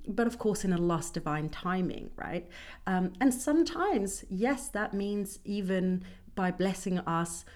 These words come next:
with, uh, I don't know, a Maserati or a, you know, Louboutin heels. Like, <laughs> it's not that Allah subhanahu wa ta'ala cares about these things. It's because he might bless us with the means to be able to go out and spend so that we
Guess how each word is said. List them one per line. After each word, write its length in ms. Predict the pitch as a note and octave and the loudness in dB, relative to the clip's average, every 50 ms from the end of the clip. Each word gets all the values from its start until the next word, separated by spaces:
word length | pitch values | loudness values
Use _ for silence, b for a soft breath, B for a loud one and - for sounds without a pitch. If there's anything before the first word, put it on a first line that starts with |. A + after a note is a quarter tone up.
| B B B | B B B
with, 480 | F#3+ F3+ G3 F#3+ F3+ F3 F3 F3+ F3 A#3 A3 - - - | 0 2 4 6 6 6 4 4 4 2 0 0 -2 -2
uh, 360 | - F#3+ F#3 F#3 F3+ F#3 F#3+ - - | 0 0 0 0 -2 -2 -4 -4 -2
I 80 | - G#3+ | 0 0
don't 140 | A#3 A3+ F#3 | 2 2 2
know, 160 | C#3+ C#3 D#3 | 2 2 4
a 40 | G3 | 6
Maserati 840 | A#3 B3 A#3+ A#3 B3+ B3 B3 B3+ C4 C4 B3+ B3 G3+ D#3+ D3 D3 D3 - | 6 6 6 4 4 6 6 6 6 6 4 4 4 2 0 -2 -2 0
or 160 | F3 F#3 F#3+ | 2 2 4
a, 240 | F#3 F#3 F#3 F#3 F3+ F3 E3+ D#3+ F#3 | 4 4 4 2 0 -2 -4 -8 -6
you 120 | F3+ F#3+ G#3 | -4 -2 0
know, 200 | F#3+ E3+ E3+ E3+ | 2 2 4 4
Louboutin 520 | F3 E3+ F#3 F3+ G3+ F#3 G3 A3 G#3+ G#3+ | 6 6 4 4 2 0 0 2 2 4
heels. 280 | G3 B3 A#3+ F#3 E3+ - | 4 6 4 4 4 2
Like, 220 | - F#3 - - | -2 -2 0 0
<laughs> 100 | - - | 0 0
it's 140 | F3+ - - | 2 6 6
not 200 | B3 B3 B3 - | 6 6 6 4
that 140 | A3+ G#3 - | 2 2 2
Allah 200 | F#3+ F#3+ F#3+ G3+ | 2 2 2 0
subhanahu 260 | G3 - - G3 F#3 | -2 -2 -2 -2 -2
wa 40 | F#3 | -2
ta'ala 300 | F3+ - F#3 F3 F3 F3 | -2 -2 -2 -2 -2 -2
cares 320 | E3+ - - F3+ F#3 F#3+ F#3 | -2 -2 0 0 2 2 0
about 260 | F#3 E3 D3 - - | -2 -4 -4 -4 -4
these 240 | - E3+ D#3+ - - | -4 -4 -4 -4 -6
things. 480 | - - C#4+ E4+ C4+ G3+ G3+ G3+ G3+ B B B B B B B B | -4 0 2 2 4 4 2 0 -2 B B B B B B B B
It's 200 | - A#3+ B3 A#3+ | 0 0 0 0
because 320 | - A#3 A3+ - A#3 A#3 A#3 | -2 -4 0 2 0 0 2
he 100 | - A#3 | 2 2
might 280 | A3+ A3 A3+ - - | 4 4 2 0 0
bless 300 | - G3+ G#3 G3 - - | 0 0 0 -2 -2 -4
us 240 | A3 G#3 - - - | -4 -4 -4 -4 -4
with 200 | G3 G3 F#3 - | -4 -4 -2 0
the 60 | F#3+ | 0
means 720 | F#3+ G3 F#3+ F#3+ G3+ A3 B3 B3 A3+ G3 F3+ F3 F3 F3+ - | 2 4 4 6 8 8 8 8 8 6 4 4 2 0 0
to 100 | - F#3+ | -2 -2
be 160 | F#3 F#3+ - | -2 -2 0
able 200 | - E3 E3+ F3 | 0 -2 -2 -4
to 60 | E3+ - | -6 -6
go 180 | - E3 D3+ | -4 -4 -2
out 140 | D3+ D#3 - | -4 -4 -4
and 100 | - E3+ | -6 -6
spend 360 | - - - E3 D#3+ D#3+ D#3+ | -6 -6 -4 -4 -2 -2 -2
so 120 | - D#3+ D#3 | -2 -4 -2
that 200 | D#3+ D3+ - - | -2 -4 -4 -2
we 380 | D#3 E3+ E3+ E3+ E3 E3 E3 | 0 2 2 2 2 0 -2